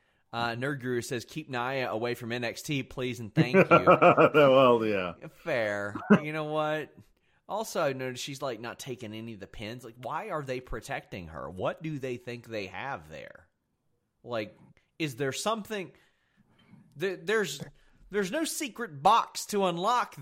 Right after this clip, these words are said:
Speaker 1: there. Like,
Speaker 2: <laughs>
Speaker 1: we've seen it.
Speaker 2: Yeah.
Speaker 1: There, there's, we're past the point of, "Oh, well, she came up and she was still pretty green, but she'll end up." No, she won't end up. No,
Speaker 2: Mm-mm.
Speaker 1: she's not gonna.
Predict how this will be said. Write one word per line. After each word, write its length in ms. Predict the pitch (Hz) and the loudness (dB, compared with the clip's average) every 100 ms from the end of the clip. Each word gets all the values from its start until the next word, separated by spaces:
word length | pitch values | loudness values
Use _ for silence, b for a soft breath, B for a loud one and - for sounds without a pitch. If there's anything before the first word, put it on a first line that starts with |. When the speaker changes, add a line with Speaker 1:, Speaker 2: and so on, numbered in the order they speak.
| 123 | -2
Speaker 1:
there. 340 | 120 107 98 | 2 2 0
Like, 440 | 107 127 120 175 - - | -2 -2 -2 -4 -4 -8
Speaker 2:
<laughs> 180 | - 143 | -10 -10
Speaker 1:
we've 240 | 226 196 | -8 -6
seen 400 | - 311 320 190 | -6 -4 -4 -6
it. 320 | 107 - - - _ _ _ _ | -8 -14 -20 -20 _ _ _ _
Speaker 2:
Yeah. 140 | 123 | 0
Speaker 1:
There, 80 | 220 | 0
there's, 380 | 185 226 226 185 | 2 -2 -2 -4
we're 200 | 185 233 | 0 0
past 420 | 233 247 277 269 | 2 0 0 0
the 60 | - | -8
point 360 | - 240 226 | -4 -4 -2
of, 180 | 185 160 - b b b | -2 -4 -6 b b b
"Oh, 280 | - 330 339 | 0 4 4
well, 120 | 277 | 4
she 200 | 226 - | 2 -2
came 320 | - 285 277 247 | -8 -8 -4 -2
up 160 | 277 | -2
and 100 | 247 | -4
she 160 | 196 240 | -6 -6
was 140 | 202 - | -8 -6
still 140 | 240 | -6
pretty 280 | - 233 185 | 2 2 2
green, 440 | 151 233 254 190 | -4 -2 -2 -2
but 120 | 170 170 | -4 -4
she'll 300 | - 269 226 | 0 0 0
end 180 | 202 | 0
up." 160 | 226 b b - | -4 b b -2
No, 220 | 175 262 | 2 2
she 200 | - 175 | 0 -2
won't 300 | 147 262 302 | 0 0 -2
end 260 | 202 143 139 | -4 0 4
up. 300 | 123 95 - - _ _ | 4 2 -6 -18 _ _
No, 200 | 165 247 | 0 2
Speaker 2:
Mm-mm. 60 | 254 | 2
Speaker 1:
she's 240 | - 170 | 0 0
not 300 | 196 269 196 | 2 2 2
gonna. 400 | 180 143 110 104 | 0 0 -2 -6